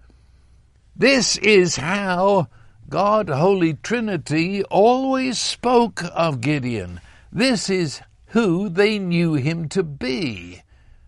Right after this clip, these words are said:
Think about that. Huh.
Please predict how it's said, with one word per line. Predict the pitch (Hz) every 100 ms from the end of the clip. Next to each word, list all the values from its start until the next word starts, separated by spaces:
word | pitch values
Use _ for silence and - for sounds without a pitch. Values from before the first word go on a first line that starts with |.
| _ _ _ _ _ _ _ _ _ _ _ -
Think | 165 131
about | 117 113 98 104
that. | 165 214 - - - - _ _ _ _ - - _ _ _ _ _ - - _ - 101
Huh. | - 127 -